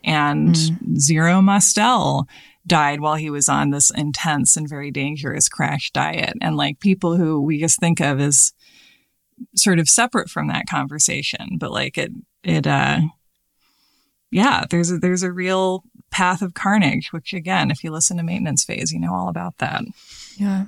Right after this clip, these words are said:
Speaker 1: Karen checks into Cedars-Sinai for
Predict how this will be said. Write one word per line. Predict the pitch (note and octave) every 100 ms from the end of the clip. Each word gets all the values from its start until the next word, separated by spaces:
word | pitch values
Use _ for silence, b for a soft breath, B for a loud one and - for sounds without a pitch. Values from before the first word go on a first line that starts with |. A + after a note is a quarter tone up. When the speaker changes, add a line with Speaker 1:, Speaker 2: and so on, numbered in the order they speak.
| - _ _ _ _ _ _ _ -
Speaker 1:
Karen | A3+ G3+ G3 G3
checks | - F3+ - -
into | E3 E3+ F3 F3+ D#3+ D#3+
Cedars-Sinai | - F3+ E3 E3+ - E3 D#3+ D#3+ D#3 D#3
for | - E3 D#3 D3+